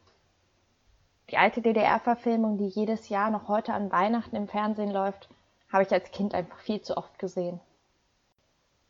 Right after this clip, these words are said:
Das Tolle oder Faszinierende an Märchen,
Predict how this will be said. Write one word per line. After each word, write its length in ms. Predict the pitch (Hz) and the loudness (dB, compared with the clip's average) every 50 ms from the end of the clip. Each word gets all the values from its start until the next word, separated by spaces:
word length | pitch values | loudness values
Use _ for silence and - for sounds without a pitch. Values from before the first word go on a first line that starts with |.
| _ _ _ _ _ _ _ _ _ _ _ _ _ _ _ _ _ _ _ | _ _ _ _ _ _ _ _ _ _ _ _ _ _ _ _ _ _ _
Das 180 | - 202 175 - | -6 -6 -6 -4
Tolle 320 | - - 208 240 285 277 | 2 6 8 10 12 10
oder 140 | 240 220 214 | 10 8 6
Faszinierende 640 | 208 - 233 226 - - 220 208 214 233 254 254 247 | 4 2 -2 -2 -2 -2 0 2 4 6 6 6 8
an 160 | 226 220 214 | 6 6 4
Märchen, 560 | 208 208 226 254 - - 269 262 262 262 254 | 4 4 4 4 4 6 6 6 6 6 4